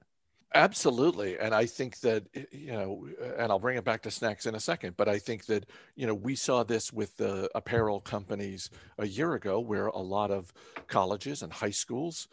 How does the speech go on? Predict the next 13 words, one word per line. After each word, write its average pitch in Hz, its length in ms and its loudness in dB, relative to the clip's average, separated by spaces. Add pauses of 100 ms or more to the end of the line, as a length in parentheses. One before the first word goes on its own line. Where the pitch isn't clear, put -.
(240)
and 104 160 -6
youth 110 280 -6
sports - 560 -4
were 107 160 -4
put 120 220 0
on 101 180 2
hold. 104 540 -2 (420)
And 107 240 2
so, 113 600 2
um, 110 380 -4
the, 107 600 -2 (180)
the 117 120 -4
cleats, - 640 -6